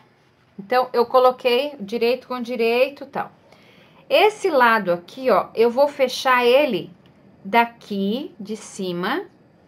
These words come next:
Vou dar toda a volta e vou até aqui. Vou fechar os três. Eu vou fechar o pluma-, o, o plumante, a manta, né?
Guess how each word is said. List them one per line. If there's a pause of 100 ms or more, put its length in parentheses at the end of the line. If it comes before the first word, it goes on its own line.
(260)
Vou
dar
toda
a
volta
e
vou
até
aqui.
Vou
fechar
os
três.
Eu
vou
fechar (320)
o
pluma-,
o, (360)
o
plumante, (340)
a
manta,
né?